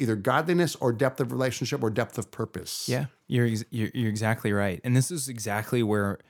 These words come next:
Speaker 2: Marc Augé goes, is when he talks about super modernity, he's saying that this theme or this way of design or this way of thinking in the physical spaces, but also in our minds and how we approach relationships, how we approach what we do,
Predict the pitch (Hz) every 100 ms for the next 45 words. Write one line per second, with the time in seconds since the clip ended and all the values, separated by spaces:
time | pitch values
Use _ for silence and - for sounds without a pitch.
0 | _ _ _ - 104 - 101 95 101 95
1 | 98 98 107 117 - - 104 107 107 -
2 | 117 - 123 107 - - 127 120 113 101
3 | 95 95 104 95 87 113 - 113 113 98
4 | 95 - 98 117 131 - - - _ _
5 | _ _ - - 180 165 104 104 127 _
6 | - 120 113 127 - 107 110 117 101 95
7 | 98 110 107 95 87 92 - 107 101 120
8 | 117 110 113 113 113 - 92 - 156 160
9 | 95 80 107 - _ _ _ _ 139 113
10 | - 202 180 147 107 120 113 117 98 104
11 | 123 131 107 113 101 95 107 151 127 104
12 | 101 107 107 - 107 - 87 110 - 123
13 | - - 98 98 92 85 - 104 - 101
14 | 95 101 87 107 143